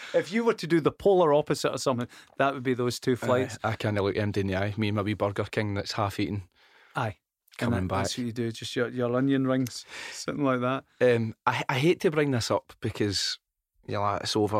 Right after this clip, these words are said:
Speaker 2: let it go, I don't want to go back there, but during covid, that must have been quite mental. And I know you've been asked about this a lot of times, but were you still just going in doing the show
Speaker 1: I was
Speaker 2: every
Speaker 1: still
Speaker 2: morning?
Speaker 1: going in doing the show. It was, it was a horrible time for everyone, you know what I mean? But I was one of the, the lucky ones. I was kinda blessed during covid
Speaker 2: Mm.
Speaker 1: because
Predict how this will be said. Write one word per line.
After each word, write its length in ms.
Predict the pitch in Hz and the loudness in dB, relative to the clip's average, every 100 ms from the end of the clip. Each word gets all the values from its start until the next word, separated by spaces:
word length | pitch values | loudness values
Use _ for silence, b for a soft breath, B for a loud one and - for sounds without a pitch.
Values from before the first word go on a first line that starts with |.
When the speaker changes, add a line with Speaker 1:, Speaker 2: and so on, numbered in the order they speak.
| 98 | 0
Speaker 2:
let 160 | 101 | -2
it 80 | 95 | -2
go, 200 | - 107 101 | 2 2 2
I 40 | |
don't 120 | 104 107 | 0 0
want 100 | 110 | 0
to 40 | |
go 80 | 107 | 0
back 220 | 104 101 | 0 0
there, 160 | 117 110 | 0 0
but 220 | 101 - B B B | -2 -4 B B B
during 280 | - 127 139 | 0 2 2
covid, 380 | 120 113 120 113 | 0 0 0 2
that 180 | 139 120 | 2 2
must 180 | 120 - | -2 -2
have 80 | |
been 100 | 110 | -4
quite 240 | 107 110 104 | 0 0 0
mental. 320 | 107 104 101 - | -2 -2 -6 -2
And 80 | 113 | 0
I 80 | 117 | 2
know 80 | 117 | 2
you've 160 | 113 | 0
been 140 | 104 101 | 0 -2
asked 220 | 101 - | -2 -4
about 120 | - | -2
this 160 | 110 - | -2 -2
a 40 | |
lot 240 | 107 110 110 | 0 0 -2
of 80 | - | -2
times, 260 | 110 104 | -2 0
but 160 | - - | -4 -2
were 100 | 113 | 0
you 140 | 127 | 2
still 240 | 127 131 131 | 2 2 0
just 160 | 123 | -2
going 140 | 120 120 | -2 -2
in 100 | 127 | 0
doing 160 | 127 | 0
the 80 | 117 | 0
show 180 | - 127 | 2 2
Speaker 1:
I 40 | |
was 80 | 226 | 2
Speaker 2:
every 80 | 175 | 2
Speaker 1:
still 100 | 233 | 2
Speaker 2:
morning? 140 | 147 156 | 2 2
Speaker 1:
going 80 | 147 | 2
in 40 | 127 | 2
doing 160 | 127 | 2
the 60 | 120 | 2
show. 240 | - 170 | 2 0
It 120 | - 160 | 2 0
was, 220 | 160 127 B B B _ _ _ _ _ _ _ _ _ _ _ | 0 -4 B B B _ _ _ _ _ _ _ _ _ _ _
it 100 | - 185 | -2 2
was 140 | 208 | 2
a 40 | 185 | 4
horrible 340 | 277 370 320 | 4 4 0
time 220 | - 180 | 0 0
for 140 | 185 143 | 2 2
everyone, 400 | 160 202 196 156 | 4 2 2 4
you 100 | 139 | 4
know 100 | 165 | 2
what 80 | - | 2
I 40 | |
mean? 240 | 170 208 180 | 2 0 0
But 140 | - | 0
I 100 | 160 | 2
was 200 | 214 226 143 | 2 2 2
one 140 | 160 | 2
of 100 | 139 | 4
the, 200 | 123 120 - | 2 0 -2
the 80 | |
lucky 300 | 113 139 - | -2 -2 0
ones. 220 | 170 147 131 | 4 4 4
I 80 | |
was 160 | 156 196 | 0 -2
kinda 180 | 214 147 | -2 -2
blessed 480 | - 107 131 - - | -4 -8 -6 -6 -2
during 260 | 139 135 | 0 0
covid 320 | - 135 123 | 0 0 0
Speaker 2:
Mm. 60 | 117 _ | -6 _
Speaker 1:
because 520 | 98 90 127 110 | -2 0 0 -2